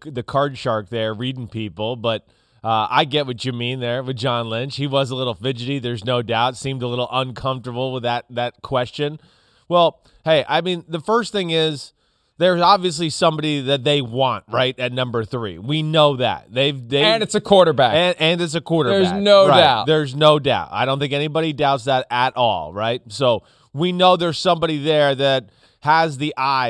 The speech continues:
Speaker 1: of Lynch and Shanahan, and they look at him and go, "Ooh, we really think this guy can run the, you know, organization and be special."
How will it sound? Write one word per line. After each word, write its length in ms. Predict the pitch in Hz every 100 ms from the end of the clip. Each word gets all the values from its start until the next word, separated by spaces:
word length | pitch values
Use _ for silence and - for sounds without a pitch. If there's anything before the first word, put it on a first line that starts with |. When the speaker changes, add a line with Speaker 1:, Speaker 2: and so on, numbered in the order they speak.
| 113
Speaker 1:
of 120 | 110
Lynch 500 | 113 151 143 110 -
and 120 | 120
Shanahan, 720 | - 147 139 123 123 117 95
and 140 | 104 117
they 140 | 127
look 240 | 135 147 143
at 100 | 131
him 140 | 127
and 120 | 123
go, 200 | 127 123
"Ooh, 260 | 143 160 143
we 140 | 135
really 260 | 143 147 143
think 220 | 143 131
this 160 | 135 127
guy 280 | 139 131 135
can 200 | 131 120
run 220 | 135 135
the, 80 | 131
you 280 | 123 120 139
know, 120 | 131
organization 760 | 135 143 139 131 131 139 - 117
and 120 | 107
be 120 | 135
special." 640 | - - 143 117 101 76